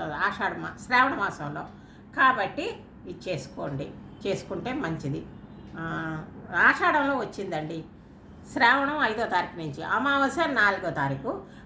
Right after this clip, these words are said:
ఐదో తారీఖు శ్రావణ మాసము మనకి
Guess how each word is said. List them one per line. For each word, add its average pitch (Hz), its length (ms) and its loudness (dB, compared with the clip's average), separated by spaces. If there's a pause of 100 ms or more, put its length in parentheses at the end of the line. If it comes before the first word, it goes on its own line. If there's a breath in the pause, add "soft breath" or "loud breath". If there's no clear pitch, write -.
ఐదో 311 280 6
తారీఖు 214 580 2 (280)
శ్రావణ 269 360 4
మాసము 196 640 0
మనకి 196 480 -4